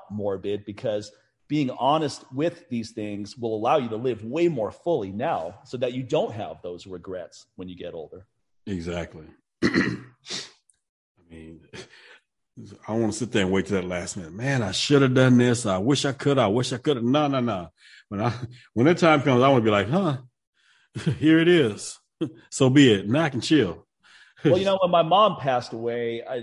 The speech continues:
Speaker 1: the last conversation I had with her wasn't a great conversation. It wasn't a bad conversation. It wasn't an argument, but it was just something where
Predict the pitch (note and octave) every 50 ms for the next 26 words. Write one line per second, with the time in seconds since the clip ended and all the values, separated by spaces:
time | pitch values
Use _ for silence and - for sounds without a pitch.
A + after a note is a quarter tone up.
0 | A#2 A#2 B2 B2 C#3+ D3+ D#3 D3 - D#3+ D3+ B2+ B2 - - B2+ C3 B2 B2+ A2+
1 | G#2+ G2 A2+ G#2+ G#2 G#2 F#2 G2+ A2+ G#2+ G#2 G2+ B2 A#2+ A#2 G#2+ G2+ E2+ - G#2+
2 | G#2+ A2 G#2+ - A#2+ A2 G#2 - - A2 G#2+ - C#3 D3 - B2+ B2 F#2 E2+ -
3 | F#2+ G#2 A2 G2+ - - E2+ D#2+ E2+ - F2+ F2 E2+ G2 F#2 F#2+ A2 G#2 G#2+ F#2+
4 | F#2 F2 - G2+ A2 A2 F#2 G2 F2+ F2 F2 E2 - G2+ G#2+ G#2 G#2 G2 - -
5 | A#2+ A2 - - A2 G#2+ G2 G#2+ G#2 G2 G2+ G2 F#2+ F#2+